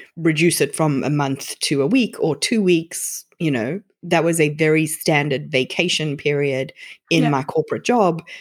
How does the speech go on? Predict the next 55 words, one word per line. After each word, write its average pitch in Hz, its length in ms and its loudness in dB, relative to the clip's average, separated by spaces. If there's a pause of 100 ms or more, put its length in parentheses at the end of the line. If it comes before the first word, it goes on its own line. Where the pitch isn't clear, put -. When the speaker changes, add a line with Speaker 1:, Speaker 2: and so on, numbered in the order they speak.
Speaker 1:
My 160 80 -2
corporate 190 320 0
job 156 240 2
didn't, 151 400 -2
like, 156 320 0
I 170 160 2
looked 160 300 -2
at 151 180 -2
profit 175 300 0
and 151 100 0
loss - 460 -2
statements 151 580 -2
daily 175 500 2
for - 180 -2
all 190 200 4
of 165 80 -2
my 139 140 -2
desks. - 560 -2
So 175 120 0
that 190 200 2
doesn't 214 240 4
go 170 120 2
away 151 260 2
because 143 280 -2
I'm 156 300 0
lying 139 240 -4
on 117 100 -10
a - 20 -12
beach 233 300 -2
somewhere. 143 540 -6
And 185 80 2
I 180 80 2
think 240 300 0
being 175 160 2
able 180 160 2
to 175 120 -2
see 185 240 0
where 160 240 2
your 180 200 2
client 156 440 -2
is 160 160 -2
in 160 120 -4
that 120 180 -6
journey 208 360 2
is 156 140 0
the 156 80 -4
thing 175 280 -2
for 160 100 -4
you 160 100 0
to 160 80 -4
be 156 60 0
able 151 140 -2
to 151 80 -6
say, 147 240 0
"Okay, 160 180 -2